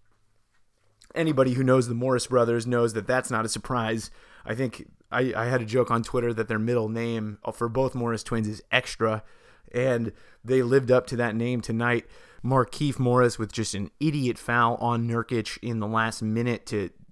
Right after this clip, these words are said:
get the Blazers from down seven to within, and then in the sp-, and then on the next possession, C J McCollum,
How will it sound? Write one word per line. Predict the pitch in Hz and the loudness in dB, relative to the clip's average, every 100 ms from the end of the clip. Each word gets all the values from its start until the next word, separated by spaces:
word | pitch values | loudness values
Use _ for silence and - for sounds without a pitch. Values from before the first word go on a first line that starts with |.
| 117 | -10
get | 107 127 | -2 -2
the | 120 | -2
Blazers | 101 113 120 113 117 107 - - - - | -2 0 0 0 -2 -4 -8 -20 -20 -20
from | - 143 123 113 110 - - | -2 2 2 2 -2 -6 -12
down | 110 135 135 120 120 117 - _ | 0 4 4 4 2 -2 -6 _
seven | - - 147 147 131 113 113 - | -10 -2 0 2 2 2 0 -4
to | - 135 123 120 117 107 | -6 0 0 0 -2 -4
within, | 120 117 127 131 123 113 - - _ _ _ _ - | -4 -2 -2 -2 -2 -4 -6 -16 _ _ _ _ -4
and | 127 | 0
then | 131 131 | 2 2
in | 120 | 0
the | |
sp-, | 107 - | -2 -2
and | 113 131 | 0 2
then | 120 | 2
on | 113 | 2
the | 110 | 2
next | 110 123 139 - - | 0 0 -2 -4 -8
possession, | 135 104 131 170 135 113 107 - _ | -6 2 2 2 0 -2 -4 -6 _
C | - - 147 | -10 -6 -4
J | 127 135 | 0 0
McCollum, | 117 - 131 139 123 117 110 | 0 2 2 2 2 0 -2